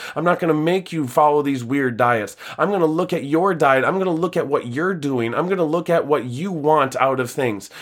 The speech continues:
because everyone is different. If you're looking to somebody else and you're not looking to Christ, you will fail.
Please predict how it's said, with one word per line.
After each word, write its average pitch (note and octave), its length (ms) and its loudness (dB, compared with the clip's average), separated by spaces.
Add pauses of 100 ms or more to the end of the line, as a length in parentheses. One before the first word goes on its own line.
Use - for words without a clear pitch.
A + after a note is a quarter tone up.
(140)
because E3 340 0
everyone D#3+ 720 2
is B2+ 240 0
different. C#3+ 500 -2
If C3 140 -8
you're B2+ 100 -4
looking E3+ 420 -4
to D#3+ 100 -2
somebody E3 640 0
else D#3 280 4
and C3 160 -4
you're C3+ 120 -2
not D3+ 200 2
looking D#3 360 -4
to B2+ 80 -4
Christ, D#3 520 0
you C3 140 0
will C#3 380 2
fail. C#3 640 0